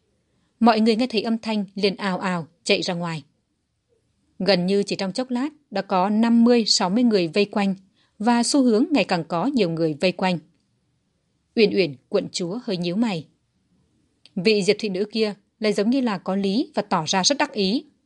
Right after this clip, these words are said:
Nàng ta cao giọng nói: "Phủ quận chúa tới đây tróc nã đạo tặc đột nhập vào nhà. Chư vị đừng hoảng sợ." Vì vậy vô số ánh mắt nhìn về phía Cố Tích Cửu.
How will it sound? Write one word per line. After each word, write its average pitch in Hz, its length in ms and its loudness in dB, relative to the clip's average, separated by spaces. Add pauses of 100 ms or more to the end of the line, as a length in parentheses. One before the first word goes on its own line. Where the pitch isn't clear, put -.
(640)
Nàng 185 260 0
ta 190 260 -2
cao 233 240 -2
giọng 196 260 0 (160)
nói: 180 340 -2 (1800)
"Phủ 240 220 6
quận 233 140 4
chúa 226 160 0
tới 247 140 0
đây 254 260 2
tróc 349 160 -6
nã 302 240 -2
đạo 277 120 0
tặc - 360 -6
đột 220 160 0
nhập 202 180 0
vào 214 100 0
nhà. 196 320 -6 (760)
Chư 302 140 4
vị 202 300 0
đừng 202 200 0
hoảng 185 220 -4
sợ." 185 260 -6 (1500)
Vì 190 200 4
vậy 170 260 2
vô 202 140 -2
số 202 140 -6
ánh 185 220 -6
mắt 294 180 -4
nhìn 208 160 -2
về 180 220 -2
phía 185 140 -4
Cố 175 100 -4
Tích 330 200 -6
Cửu. 180 180 0